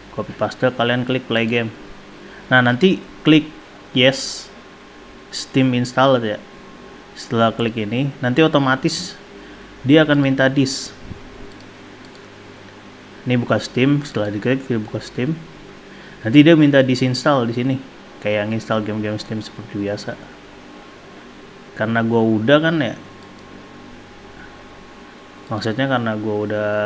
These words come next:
selesai ngelakuin itu, nah dia langsung masuk sini nih. Nah, setelah itu kita tinggal nunggu nih installannya selesai. Ya berhasil atau enggaknya, seenggaknya di sini gua udah nyoba download dulu.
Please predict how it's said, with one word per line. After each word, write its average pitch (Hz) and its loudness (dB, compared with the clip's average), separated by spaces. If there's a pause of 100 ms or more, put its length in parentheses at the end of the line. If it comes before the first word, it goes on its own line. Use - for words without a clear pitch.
(200)
selesai 110 -6
ngelakuin 107 -4
itu, 143 -2 (320)
nah 104 -6
dia 131 2
langsung 139 2
masuk 120 -6
sini 151 0
nih. 147 0 (1040)
Nah, 104 -6
setelah 104 -6
itu 110 -2
kita 120 -4
tinggal 107 -6
nunggu 117 -2
nih 123 -2
installannya 110 -6 (1040)
selesai. 113 -6 (2750)
Ya 117 4
berhasil 117 0
atau 113 0
enggaknya, 123 0 (440)
seenggaknya 113 -2
di 120 -2
sini 120 -2
gua 127 2
udah 117 -2 (120)
nyoba 101 -4
download 101 -6
dulu. 98 -8